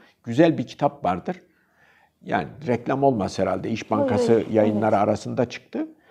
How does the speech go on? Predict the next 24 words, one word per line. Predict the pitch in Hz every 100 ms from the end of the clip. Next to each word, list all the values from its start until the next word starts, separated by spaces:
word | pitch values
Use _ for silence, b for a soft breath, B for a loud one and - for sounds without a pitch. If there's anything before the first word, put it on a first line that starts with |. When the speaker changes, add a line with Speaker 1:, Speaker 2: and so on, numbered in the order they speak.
| b b -
Speaker 1:
Yani | 110 120 -
oradan | 156 208 185 131 113 -
arkadaşlar | 117 120 135 127 - 113
alıp | - 117 113 110
okuyabilirler. | - 117 117 117 127 208 233 -
Çin | - 247 262 165
resmen | 127 214 233 - 202 294 - b b b b -
buraya | 120 175 180
heyetler, | 117 156 175 - 196 - -
üstüne | - 135 - 170 160
heyetler | 151 147 - 170
gönderiyor. | 139 117 98 101 117 220 285 b b b
"Siz | - - 220 180
bunu | 185
nasıl | 170 165 160
başardınız | 160 135 127 117 117 117
arkadaş, | 123 135 131 110
bu | 117 120
Lozan'ı? | 120 117 113 98
Bizim | 131 165
buna | 156 170
ihtiyacımız | 156 151 139 120 117 104
var." | 104 101 87
diyor. | 87